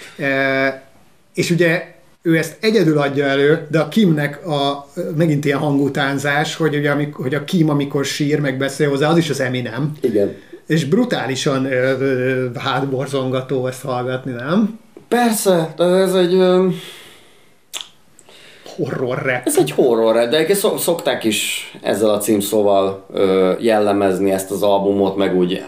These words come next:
Speaker 2: kb. azt, amit az Eminem csinál. Tehát, ö,
Speaker 1: Igen, meg ez a trans-agresszív, vagy
Speaker 2: Mhm.
Speaker 1: valami ilyesmi, ö,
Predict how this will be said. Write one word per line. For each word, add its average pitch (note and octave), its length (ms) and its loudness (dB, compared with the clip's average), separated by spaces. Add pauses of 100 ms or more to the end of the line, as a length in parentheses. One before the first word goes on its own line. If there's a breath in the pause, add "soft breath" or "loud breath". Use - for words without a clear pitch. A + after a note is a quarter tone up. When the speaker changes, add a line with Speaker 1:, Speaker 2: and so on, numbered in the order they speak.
(520)
Speaker 2:
kb. F#2+ 340 0
azt, F2 220 -2
amit F2+ 200 0
az F#2 100 2
Eminem A#2 420 0
csinál. A2+ 640 0 (380 loud breath)
Tehát, G#2+ 260 0
ö, A2+ 280 4
Speaker 1:
Igen, F3 140 4
meg E3 120 2
ez D3+ 100 2
a C#3+ 120 2
trans-agresszív, C3+ 1200 0 (100)
vagy F3+ 100 2
Speaker 2:
Mhm. G3+ 80 4
Speaker 1:
valami G#3 220 2
ilyesmi, C3 500 -2
ö, B2+ 80 -8